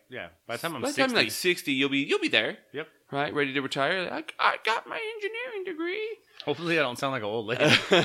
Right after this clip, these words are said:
Speaker 2: Hey, that was my best impression. And then after that, then you come into, well, one thing that I've seen is we call it self-actualization. It's kind of being who you wanna be, right? It's putting those lofty goals, getting those high degrees or getting those high certifications.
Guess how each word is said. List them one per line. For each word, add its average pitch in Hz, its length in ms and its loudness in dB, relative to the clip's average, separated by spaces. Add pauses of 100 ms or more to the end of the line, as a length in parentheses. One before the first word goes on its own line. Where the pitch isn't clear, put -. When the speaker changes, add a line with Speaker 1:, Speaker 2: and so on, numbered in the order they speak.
Speaker 2:
Hey, 156 600 6 (500)
that 127 80 -4
was 131 100 -2
my 123 100 -2
best 107 200 -2
impression. 101 480 -6 (920)
And 135 140 2
then 135 160 6
after 185 220 4
that, 180 220 6
then 156 160 0
you 151 80 -4
come 156 240 -2
into, 139 600 -2
well, 123 420 2 (220)
one 151 200 2
thing 151 180 0
that 123 200 0
I've 123 180 0
seen 117 240 -4
is 107 240 -4
we 117 120 -12
call 110 180 -4
it - 80 -6
self-actualization. 107 1000 -4
It's - 80 -12
kind 107 200 -4
of 101 120 -6
being 107 260 -2
who 107 140 -10
you 101 180 -6
wanna 90 240 -6
be, 82 260 -14
right? 95 320 -8
It's - 380 -14 (380)
putting 123 180 -4
those 107 220 -2
lofty 101 420 -2
goals, 95 300 -6
getting 113 300 -6
those 101 180 -8
high 101 180 -8
degrees 101 340 -10
or 98 60 -10
getting 98 180 -6
those 101 140 -12
high 107 200 -8
certifications. 92 920 -12